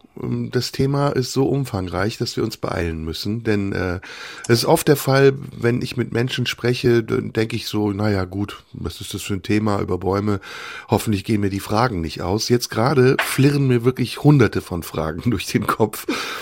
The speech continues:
Und, ähm, ich muss das mal ein bisschen ordnen. Also fangen wir mal wirklich noch mal von vorne an. Ähm, was ist ein Baum?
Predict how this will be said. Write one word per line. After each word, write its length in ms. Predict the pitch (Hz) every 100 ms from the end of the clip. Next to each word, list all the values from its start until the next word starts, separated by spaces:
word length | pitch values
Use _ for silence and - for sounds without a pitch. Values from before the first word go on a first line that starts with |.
| - 269
Und, 220 | 131 123
ähm, 320 | 131 120 120 -
ich 160 | - 127
muss 280 | 131 143 147
das 180 | 131
mal 100 | 127
ein 80 | 120
bisschen 300 | 127 - 113
ordnen. 400 | 90 92 - 92
Also 200 | 95 95
fangen 260 | - 143 160
wir 80 | 143
mal 340 | 127 120 120 -
wirklich 420 | 117 127 - 127
noch 140 | 110
mal 100 | 117
von 200 | - 110
vorne 480 | - 104 95 98 -
an. 240 | 85 78 - - - - - - -
Ähm, 500 | 104 101 101 101 - _ _ _ -
was 200 | 120 143
ist 240 | 214 - -
ein 220 | 117 87
Baum? 400 | 85 78 73